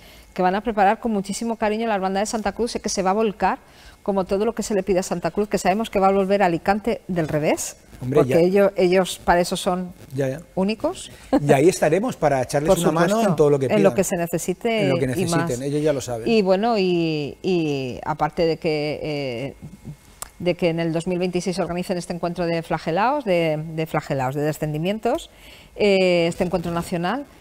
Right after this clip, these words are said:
Speaker 1: eh, tenemos que decir también, bueno, dar desde aquí la enhorabuena a Moncho Riquelme, a su hermano mayor, a su presidente, porque los Reyes Magos lo han llamado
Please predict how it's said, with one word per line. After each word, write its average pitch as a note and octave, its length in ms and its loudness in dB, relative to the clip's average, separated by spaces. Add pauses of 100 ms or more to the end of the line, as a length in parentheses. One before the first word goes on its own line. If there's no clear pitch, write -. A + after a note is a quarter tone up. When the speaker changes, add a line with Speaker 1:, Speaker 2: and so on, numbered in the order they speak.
(320)
Speaker 1:
eh, E3+ 320 4
tenemos E3+ 300 -2
que G3 80 0
decir F#3+ 280 0
también, F#3+ 280 0
bueno, F#3 200 2
dar F3 160 2
desde G3+ 200 -2
aquí A3+ 200 -2
la B3 80 2
enhorabuena A3 720 0
a G#3 60 2
Moncho G3+ 260 -2
Riquelme, A3+ 400 4
a A#3 60 4
su A#3 100 -2
hermano G3 300 2
mayor, G#3 240 2
a A#3 60 2
su G#3 120 -6
presidente, F#3+ 680 -2 (580)
porque C#4+ 720 4
los G#3 300 4
Reyes G3 480 2
Magos C4+ 500 -2
lo E3 140 -2
han D#3 240 -4
llamado C#4+ 720 -2